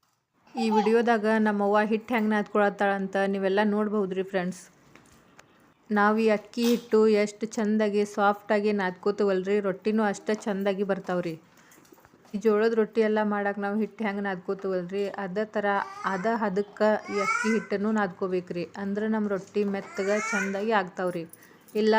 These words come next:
ಹಿಟ್ಟು ಸ್ವಲ್ಪ ಗಟ್ಟಿ ಆಯ್ತು ಅಂತ ತಿಳ್ಕೊರಿ, ಅಕ್ಕಿ ರೊಟ್ಟಿ ಅಷ್ಟೊಂದು ಸರಿಯಾಗಿ ಬರೋದಿಲ್ಲ, ಎಲ್ಲ ಜಿಗಟ್ ಜಿಗಟ್ ಆಗ್ತಾವ, ಆಮೇಲೆ ತಿನ್ನಾಕೂ ಅಷ್ಟೊಂದು ಸರಿ ಇರೋದಿಲ್ರಿ. ಈ ಅಕ್ಕಿ ರೊಟ್ಟಿ ನಮ್ಗೆ ಈಸಿಯಾಗಿ ತಟ್ಟಾಕ್ ಬರ್ಬೇಕಂದ್ರೆ ಒಂದೇ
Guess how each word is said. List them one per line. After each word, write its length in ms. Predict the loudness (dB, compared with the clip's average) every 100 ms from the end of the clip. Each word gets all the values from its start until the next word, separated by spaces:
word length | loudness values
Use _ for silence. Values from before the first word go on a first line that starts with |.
| 4
ಹಿಟ್ಟು 220 | 0 0 -2
ಸ್ವಲ್ಪ 220 | 0 0 0
ಗಟ್ಟಿ 220 | -2 2 0
ಆಯ್ತು 160 | 2 -2
ಅಂತ 100 | 0
ತಿಳ್ಕೊರಿ, 420 | -2 -4 -2 0 -2 -6 -20 _ -8
ಅಕ್ಕಿ 220 | -8 0 2
ರೊಟ್ಟಿ 220 | 2 2 0
ಅಷ್ಟೊಂದು 300 | 0 -4 -2
ಸರಿಯಾಗಿ 280 | 0 0 0
ಬರೋದಿಲ್ಲ, 340 | 0 0 0 -2 -2
ಎಲ್ಲ 120 | -2 -2 0
ಜಿಗಟ್ 280 | 0 -2 0
ಜಿಗಟ್ 240 | -2 0 -4
ಆಗ್ತಾವ, 320 | -6 -6 -4 -4 -6 -12 -20 _ _ _ _ 0
ಆಮೇಲೆ 340 | 2 2 2 0 0
ತಿನ್ನಾಕೂ 480 | 0 -2 -2 0 0 -2
ಅಷ್ಟೊಂದು 300 | -2 -4 -2
ಸರಿ 160 | -2 0
ಇರೋದಿಲ್ರಿ. 480 | 0 -2 -4 -6 -10 -12 _ _ _ _ _ _ _ _ _ _ _ _ -8
ಈ 100 | -2 0 0
ಅಕ್ಕಿ 240 | -2 2 2
ರೊಟ್ಟಿ 300 | 2 0 -2 0
ನಮ್ಗೆ 240 | 0 0 -2 -4 -2
ಈಸಿಯಾಗಿ 480 | -2 0 0 2 0 0
ತಟ್ಟಾಕ್ 420 | -4 0 -2 0 -4
ಬರ್ಬೇಕಂದ್ರೆ 640 | 0 -2 0 0 2 0 0 -2 -6
ಒಂದೇ 240 | -2